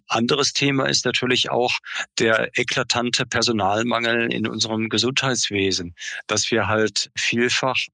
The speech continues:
durch Mangel von Intensivbetten auf der Intensivstation es auch nicht schaffen, Organspenden zu realisieren, die mit mehr Personal vielleicht möglich gewesen wären. Also ein,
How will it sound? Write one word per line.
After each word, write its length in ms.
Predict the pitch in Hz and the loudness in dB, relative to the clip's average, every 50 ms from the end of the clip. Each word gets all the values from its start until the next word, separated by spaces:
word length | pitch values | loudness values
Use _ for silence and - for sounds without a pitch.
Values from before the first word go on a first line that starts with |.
| - - - - - _ | -12 -10 -10 -10 -10 _
durch 300 | - 117 117 - - - 131 | 0 0 2 2 0 -2 -2
Mangel 440 | 120 113 107 107 120 127 123 123 | 0 2 2 4 4 4 2 2
von 180 | 113 - - 117 | 0 -2 -4 -4
Intensivbetten 800 | 117 120 113 - 120 107 - 113 117 - - - 127 131 139 123 | -4 -2 -2 -2 0 0 0 0 0 -2 0 -2 -2 -2 -2 -2
auf 180 | 123 117 110 - | -2 -2 -2 -4
der 100 | - 113 | -4 -4
Intensivstation 1080 | 113 - - 104 98 - 101 117 117 - - 123 120 - - - 123 123 123 123 131 | -2 -2 -2 -2 -2 -2 -2 -2 -4 -2 -2 -2 -2 -2 -2 0 0 -2 0 0 -2
es 160 | 131 127 - | 0 0 0
auch 200 | 120 117 113 107 | 0 0 -2 -2
nicht 220 | 107 113 110 - - | -2 -2 0 0 0
schaffen, 440 | - - 98 98 - - 127 123 - - - - - - - _ - | 0 0 0 -2 -2 -2 -4 -4 -4 -6 -10 -8 -8 -8 -10 _ -2
Organspenden 760 | 117 110 104 107 95 107 123 120 - - - 117 117 120 117 | -2 0 2 2 2 2 2 2 -2 0 0 0 0 0 0
zu 220 | - - - 123 | 0 0 0 0
realisieren, 1040 | 110 98 107 107 104 101 104 107 101 98 - 98 101 104 110 113 120 123 120 113 104 | 0 0 2 2 2 2 2 0 0 0 0 0 2 2 2 2 2 0 0 0 -2
die 320 | - 107 107 110 101 98 - - - - - | -2 0 2 2 0 0 -4 -8 -10 -10 -8
mit 240 | - 117 113 110 - | -4 -4 -4 -2 0
mehr 220 | 110 113 110 110 | 0 0 0 0
Personal 580 | - - - 117 113 117 107 101 95 90 98 107 | -2 -2 -2 0 0 0 0 0 0 0 0 0
vielleicht 460 | 104 - - 110 104 107 107 - - | -2 -2 -2 0 0 0 0 -2 -2
möglich 360 | 104 101 107 - - 107 - | -4 -4 -4 -2 -2 -2 -2
gewesen 460 | - 104 92 95 90 85 - 90 80 - | -2 -2 -2 -2 0 -2 -2 -4 -4 -6
wären. 400 | 87 80 82 80 - 82 82 - - - | -4 -4 -4 -4 -6 -10 -14 -16 -20 -8
Also 320 | - 110 110 110 117 113 120 | -4 -2 0 2 2 0 0
ein, 220 | - 113 110 110 | 0 0 -2 -2